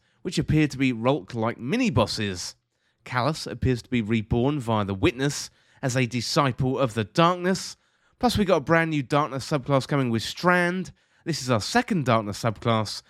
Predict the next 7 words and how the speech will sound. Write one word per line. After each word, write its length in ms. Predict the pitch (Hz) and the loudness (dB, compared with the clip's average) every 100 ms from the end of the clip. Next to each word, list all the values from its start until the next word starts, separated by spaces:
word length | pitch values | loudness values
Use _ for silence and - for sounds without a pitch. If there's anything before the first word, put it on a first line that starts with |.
| _ | _
where 100 | - | 0
we 100 | 123 | 4
literally 500 | 151 262 143 117 113 | 4 4 0 2 2
weave 260 | 120 127 113 | 2 0 0
threads 540 | - 262 135 95 - | 0 2 2 0 -14
of 180 | 95 127 | -16 -14
consciousness. 880 | - 196 196 156 - 107 85 - - | -6 -6 -2 -4 -2 -4 -4 -10 -14